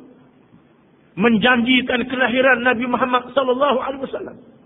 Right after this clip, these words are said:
Oleh kerana ketakutan, padri ni buat lari, tak, tak duduk lari. Dia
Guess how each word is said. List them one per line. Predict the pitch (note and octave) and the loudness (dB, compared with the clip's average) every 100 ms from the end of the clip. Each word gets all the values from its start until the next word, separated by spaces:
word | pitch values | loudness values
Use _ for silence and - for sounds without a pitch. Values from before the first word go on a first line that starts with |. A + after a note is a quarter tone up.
| _ _ _ _ _ _ _ _ - - - | _ _ _ _ _ _ _ _ -20 -10 0
Oleh | G#3+ B3+ | 0 2
kerana | C4+ C4 B3 | 0 0 0
ketakutan, | B3+ A#3 A3+ B3+ B3 C4+ C4+ C4 | -2 -4 -4 -4 -4 -6 -4 -4
padri | A#3 A#3+ C4 | -2 -2 -2
ni | B3+ A3+ | -2 0
buat | A#3 G#3+ | 0 2
lari, | A#3+ A3 - - - - | 0 -2 -8 -16 -16 -12
tak, | - | -8
tak | G3+ F#3+ | -8 -8
duduk | F#3+ - | -10 -2
lari. | G#3+ A3+ C#3 - - _ _ _ _ _ _ | -2 -2 -6 -16 -20 _ _ _ _ _ _
Dia | _ | _